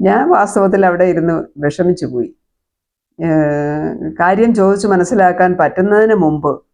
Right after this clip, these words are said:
ഇങ്ങോട്ട് ചൊടിച്ചു കയറുക, ഇതൊന്നും ഞാൻ വാസ്തവത്തിൽ ഇഷ്ടപ്പെട്ടതുമില്ല.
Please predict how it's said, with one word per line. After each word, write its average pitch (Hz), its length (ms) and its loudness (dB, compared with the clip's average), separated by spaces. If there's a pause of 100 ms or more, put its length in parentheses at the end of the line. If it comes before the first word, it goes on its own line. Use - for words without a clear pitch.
(180)
ഇങ്ങോട്ട് 190 480 2
ചൊടിച്ചു 160 460 -2
കയറുക, 160 540 0 (460)
ഇതൊന്നും 254 680 0 (600)
ഞാൻ 233 240 2
വാസ്തവത്തിൽ 240 440 0
ഇഷ്ടപ്പെട്ടതുമില്ല. 240 920 0